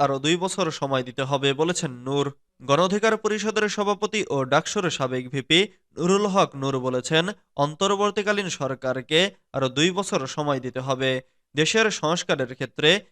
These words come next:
এই সরকারকে সহযোগিতা করতে হবে। হাসিনার পতন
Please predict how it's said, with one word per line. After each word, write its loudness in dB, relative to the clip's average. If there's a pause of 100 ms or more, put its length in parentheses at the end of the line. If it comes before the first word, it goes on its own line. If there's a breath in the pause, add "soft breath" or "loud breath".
(100)
এই 2
সরকারকে 0 (160)
সহযোগিতা 0
করতে -8
হবে। -6 (420)
হাসিনার 2
পতন -2